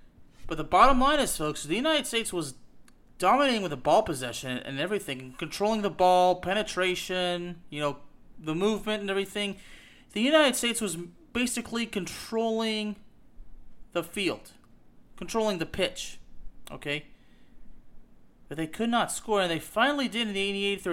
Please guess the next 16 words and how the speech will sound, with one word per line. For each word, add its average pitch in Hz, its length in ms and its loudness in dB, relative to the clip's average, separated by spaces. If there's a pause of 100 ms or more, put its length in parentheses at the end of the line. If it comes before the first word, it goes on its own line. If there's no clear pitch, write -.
minute. 175 260 -4
So 175 100 -6
the 202 60 -2
United 302 220 0
States - 220 -4
survived. 147 800 -2 (540)
Perhaps 233 480 6
a 175 80 0
bit 196 200 2
of 165 280 -4
luck 240 240 4
was 202 140 -2
certainly 202 320 -2
on 165 140 0
their 127 140 -8
side. - 460 -4